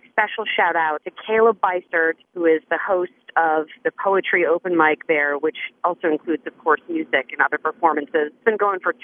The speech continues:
ten years strong. Caleb, you're doing great. Everybody there at Sovereign Kava, we love you. Thank you for everything you do. And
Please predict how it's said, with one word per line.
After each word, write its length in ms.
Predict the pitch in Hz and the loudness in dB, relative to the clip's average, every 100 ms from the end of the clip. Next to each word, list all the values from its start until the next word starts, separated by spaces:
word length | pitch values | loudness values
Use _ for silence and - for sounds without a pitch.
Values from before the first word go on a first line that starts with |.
| - | 0
ten 220 | 247 240 | 2 2
years 240 | 214 190 - | 0 -2 -6
strong. 480 | - 190 180 175 175 - | 0 4 4 2 -2 -2
Caleb, 300 | 214 185 180 | 2 2 2
you're 120 | 180 190 | -2 0
doing 240 | 190 180 | 2 2
great. 280 | 170 175 170 | 2 -2 0
Everybody 460 | 147 196 185 180 175 | -2 -2 -2 -2 0
there 260 | 170 165 160 | 0 0 -2
at 80 | - | -4
Sovereign 340 | 185 170 165 160 | -4 -2 -2 -2
Kava, 400 | 175 165 160 156 156 | 2 2 4 2 0
we 120 | 185 | -4
love 260 | 190 190 180 | 2 4 4
you. 220 | 185 185 - | -2 -8 -6
Thank 180 | 190 185 | -6 -8
you 60 | 175 | -2
for 120 | 185 | 0
everything 480 | 170 175 175 185 170 | 0 -2 -6 -4 -2
you 80 | 165 | -2
do. 400 | 165 156 147 147 | 0 2 2 0
And 360 | 147 143 139 | 0 0 -2